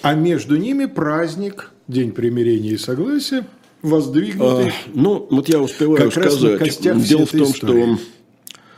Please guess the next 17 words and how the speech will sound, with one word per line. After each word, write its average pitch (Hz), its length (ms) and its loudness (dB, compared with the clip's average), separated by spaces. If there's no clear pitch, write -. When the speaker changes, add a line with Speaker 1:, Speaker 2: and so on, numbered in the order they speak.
Speaker 2:
энное 127 280 4
количество 120 460 0
лет 117 220 0
назад, 170 400 0
а 104 120 4
именно 107 440 2
двенадцать 107 480 0
лет 98 160 -2
назад – 98 320 -2
был 196 160 6
я 165 100 4
в 147 60 0
Германии 139 640 2
в 117 100 -2
довольно 143 260 2
своеобразной 123 600 2
поездке. 208 560 0